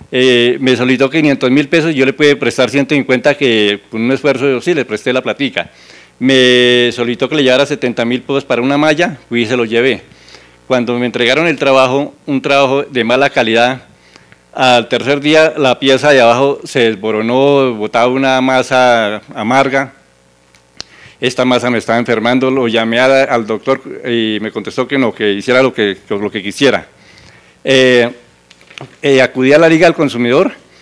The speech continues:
el señor de la Liga del Consumidor me dijo que él me sacaba ese, ese problema, que él me ayudaba. Eh, la doctora le llevó unos documentos con un,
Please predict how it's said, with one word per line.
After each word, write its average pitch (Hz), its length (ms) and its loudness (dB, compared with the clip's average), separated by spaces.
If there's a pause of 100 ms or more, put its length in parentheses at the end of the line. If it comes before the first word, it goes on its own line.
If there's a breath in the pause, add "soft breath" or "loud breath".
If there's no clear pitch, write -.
(380 soft breath)
el 123 140 -4
señor 127 180 -2
de 156 80 0
la 160 80 2
Liga 139 220 2
del 156 60 -2
Consumidor 127 680 0
me 139 140 0
dijo 147 180 2
que 120 380 2
él 139 140 2
me 151 120 2
sacaba 131 360 0
ese, 139 280 2
ese 131 220 -2
problema, 139 380 2
que 143 100 -2
él 131 80 -2
me 143 80 2
ayudaba. 131 460 2 (520 loud breath)
Eh, 131 420 4
la 131 180 2
doctora 147 360 2
le 147 160 2
llevó 127 260 2
unos 156 220 2
documentos 151 720 2
con 120 220 -2
un, 143 680 2